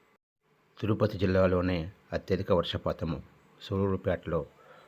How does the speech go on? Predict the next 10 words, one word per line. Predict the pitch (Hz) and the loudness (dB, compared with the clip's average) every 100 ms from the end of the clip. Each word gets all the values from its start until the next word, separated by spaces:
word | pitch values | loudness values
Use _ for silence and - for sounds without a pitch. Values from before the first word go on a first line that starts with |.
| _ _ | _ _
పదిహేడు | 92 92 92 87 | 0 2 2 0
సెంటీమీటర్లు | 87 90 95 92 85 82 85 | -2 0 2 2 0 0 0
నమోదైంది. | 80 80 80 78 76 73 - - - - _ _ _ _ _ _ _ | 0 -2 -2 -4 -6 -10 -16 -20 -20 -20 _ _ _ _ _ _ _
తడలో | 107 90 95 80 76 - _ - | 0 4 4 4 0 -10 _ -4
పదిహేను | 98 95 92 90 | 2 4 4 2
సెంటీమీటర్ల | 95 92 98 95 92 87 | 0 0 2 2 0 2
వర్షపాతం | 87 - - 82 - 78 | 2 2 -4 -4 -2 -4
కురిసింది. | 78 - 78 73 - - _ _ _ _ _ _ _ _ - | -4 -6 -8 -10 -16 -20 _ _ _ _ _ _ _ _ -2
తిరుపతి | 113 117 123 113 | 2 4 4 4
జిల్లాలోని | 92 92 92 90 87 80 | 2 4 4 4 2 -2